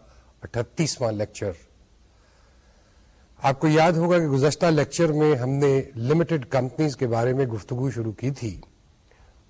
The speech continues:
اور آپ کو یہ بتایا تھا کہ لیگ-، لمیٹڈ کمپنیز کس کس قسم کی ہوتی ہیں، وہ وجود میں کیسے آتی ہیں، ان کا کانسٹیٹیوشن کیا ہوتا ہے،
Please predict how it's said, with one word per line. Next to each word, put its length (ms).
اور 320
آپ 400
کو 160
یہ 140
بتایا 420
تھا 200
کہ 160
لیگ-، 400
لمیٹڈ 480
کمپنیز 800
کس 140
کس 180
قسم 280
کی 140
ہوتی 360
ہیں، 160
وہ 120
وجود 380
میں 100
کیسے 340
آتی 340
ہیں، 140
ان 180
کا 120
کانسٹیٹیوشن 960
کیا 180
ہوتا 380
ہے، 200